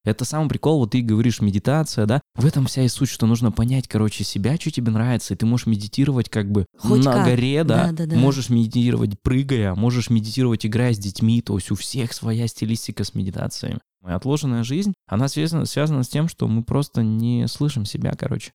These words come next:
Speaker 1: А услышать надо спортом сначала заняться стопудово. Я думаю, что это самое первое, короче. Причем любым. Кому че надо, кому че нравится. Обращение к телу. Потом, потом, типа, а что я люблю поесть? А потом такая раз си-, села там с ребятами вечером, да, с друзьями. И такой, типа,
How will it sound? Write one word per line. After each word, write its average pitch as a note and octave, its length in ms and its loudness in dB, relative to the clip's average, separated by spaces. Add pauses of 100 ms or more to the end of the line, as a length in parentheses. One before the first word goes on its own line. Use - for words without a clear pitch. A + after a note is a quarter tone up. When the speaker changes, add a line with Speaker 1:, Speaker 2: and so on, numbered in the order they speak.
(140)
Speaker 1:
А G2+ 200 0
услышать G#2+ 400 -2
надо A2 220 0
спортом A2 340 -2
сначала A#2+ 360 -2
заняться A#2 380 0
стопудово. A2+ 420 0
Я A#2 100 4
думаю, A2+ 240 2
что A#2 160 -4
это A2 100 -2
самое A2+ 300 0
первое, A2 300 0
короче. G#2+ 480 -6
Причем C3+ 320 0
любым. A#2 300 2 (120)
Кому C3 220 2
че - 100 -6
надо, G2 400 0
кому A2+ 220 0
че - 160 -6
нравится. F#2+ 440 -6 (160)
Обращение A2+ 500 -2
к - 40 -10
телу. G2 320 -4 (140)
Потом, C#3+ 300 2
потом, C3 320 2
типа, G#2 260 0
а G2+ 40 0
что - 160 -2
я C3+ 60 2
люблю G#2+ 220 2
поесть? F#2+ 380 -4 (120)
А - 80 -4
потом A#2 260 0
такая G#2+ 280 0
раз C#3 180 0
си-, A2+ 220 0
села C#3 320 0
там F#2+ 380 -2
с - 100 -10
ребятами G2 400 0
вечером, F#2 400 0
да, A2+ 100 2
с A#2 60 0
друзьями. G2 480 0 (180)
И - 60 -2
такой, - 240 -4
типа, F2+ 320 -2